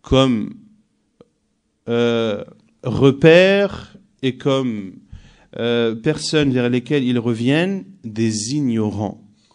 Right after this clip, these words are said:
juhala. Et ces personnes questionneront ces ignorants, qui leur répondront sans science. Ainsi, ils égareront eux-mêmes et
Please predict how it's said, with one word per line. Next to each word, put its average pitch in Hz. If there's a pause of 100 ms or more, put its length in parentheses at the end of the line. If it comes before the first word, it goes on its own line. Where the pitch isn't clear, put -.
(300)
juhala. 107 (1000)
Et 135
ces 139
personnes 165
questionneront 175
ces 156 (280)
ignorants, 131 (760)
qui 147
leur 143
répondront 160
sans 160
science. - (420)
Ainsi, 175 (440)
ils 120
égareront 131
eux-mêmes 202 (680)
et 151